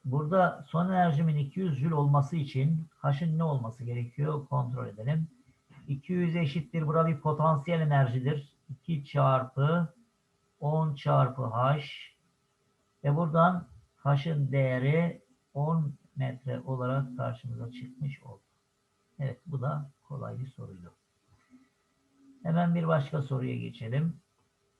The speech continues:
Evet, kütlesi iki kilogram olan bir top sekiz metre bölü saniyelik hızla eğik düzlemin K noktasından yukarıya doğru fırlatıyor. Top eğik düzlem üzerinden en fazla iki metre yükselebildiğine göre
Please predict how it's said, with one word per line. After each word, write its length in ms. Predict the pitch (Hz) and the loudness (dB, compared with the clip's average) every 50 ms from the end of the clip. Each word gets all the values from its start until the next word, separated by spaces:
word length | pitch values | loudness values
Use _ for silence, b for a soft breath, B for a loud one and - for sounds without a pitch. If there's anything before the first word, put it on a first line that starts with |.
| _ _ _ - | _ _ _ -2
Evet, 320 | 190 196 165 139 139 - - _ _ _ _ _ _ - | 0 2 2 2 0 -4 -10 _ _ _ _ _ _ -14
kütlesi 480 | - 185 175 - - 202 185 139 - 196 | -10 -10 -8 -4 -2 -2 -2 -2 -2 -4
iki 220 | 170 151 208 156 | -4 -4 -4 -2
kilogram 440 | - 190 185 175 170 165 185 175 165 | -2 0 0 0 2 2 2 4 4
olan 280 | 165 160 165 160 160 160 | 4 6 6 6 6 4
bir 200 | 165 160 143 - | 0 0 -2 -2
top 180 | 180 175 - | -2 -4 -2
sekiz 300 | - 175 170 151 190 170 | -2 -2 -2 -2 0 0
metre 340 | 165 165 151 139 165 160 151 | 0 0 0 0 0 -2 0
bölü 140 | 156 151 147 | 0 -2 -2
saniyelik 600 | - - 165 160 160 160 165 175 175 - - - | -2 0 2 2 4 2 2 2 0 -2 -4 -4
hızla 240 | 170 156 139 151 165 | -4 -2 -2 -2 0
eğik 260 | 165 165 147 143 - | 0 -2 -2 -4 -2
düzlemin 420 | 147 139 147 156 156 170 175 170 | -2 0 0 0 2 2 0 0
K 240 | 160 - 170 170 170 | 0 2 2 4 4
noktasından 580 | 165 160 139 139 - 135 - 151 151 151 160 160 | 4 2 0 -2 -4 -8 -6 -4 -2 0 0 2
yukarıya 420 | 160 156 139 165 160 156 160 151 | 0 0 0 0 -2 0 0 0
doğru 220 | 135 147 156 165 143 | 0 0 0 -2 -2
fırlatıyor. 420 | - 160 151 139 139 - 135 127 | -2 -2 -2 -2 -2 -2 -4 -4
Top 180 | - 170 165 - | -2 -4 -4 -2
eğik 220 | 170 170 156 - | -2 -4 -4 -4
düzlem 220 | 156 147 151 151 156 | -6 -6 -4 -4 -2
üzerinden 320 | 151 156 160 151 147 156 | -2 -4 -4 -4 -4 -2
en 180 | 160 165 147 - | -2 -2 -2 -2
fazla 280 | - 147 135 127 151 | -2 -4 -4 -4 -6
iki 160 | 151 - - | -8 -8 -6
metre 300 | 160 147 143 139 - 151 | -4 -4 -4 -4 -4 -6
yükselebildiğine 800 | 143 139 131 - - 139 139 139 135 147 147 139 143 147 143 139 | -6 -6 -6 -6 -4 -2 -2 -2 -2 -2 -4 -4 -4 -2 0 0
göre 220 | 135 139 - - | 0 0 -2 -4